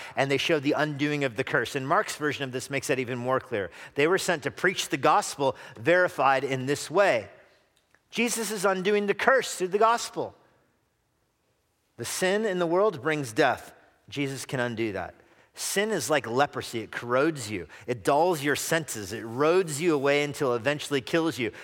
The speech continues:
The gospel can undo that. We are in the same boat as these apostles. We can't literally raise the dead or literally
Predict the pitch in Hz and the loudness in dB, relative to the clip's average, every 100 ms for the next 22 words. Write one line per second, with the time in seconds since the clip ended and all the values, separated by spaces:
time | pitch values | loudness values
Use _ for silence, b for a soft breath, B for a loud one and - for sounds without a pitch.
0 | B 120 127 135 131 - - 139 - 127 | B -4 2 2 0 -4 -4 -4 -2 -2
1 | 123 120 - 107 110 104 107 B B 123 | -2 -8 -12 -10 -6 -4 -6 B B -6
2 | 120 131 113 - - - _ _ _ _ | 0 2 2 -2 -12 -18 _ _ _ _
3 | _ _ _ _ _ _ _ _ _ _ | _ _ _ _ _ _ _ _ _ _
4 | _ _ _ _ _ _ 120 127 117 104 | _ _ _ _ _ _ -6 -2 -2 -2
5 | - 120 113 110 104 90 95 107 98 120 | -6 -6 -2 -2 -2 -4 -12 -12 -6 -2
6 | 131 110 95 135 - 123 98 113 127 113 | -2 -4 -10 -8 -4 -4 -2 -2 0 0
7 | 107 101 95 104 120 101 98 107 113 110 | 0 -2 -2 0 0 -2 -4 -4 -4 -4
8 | 104 | -6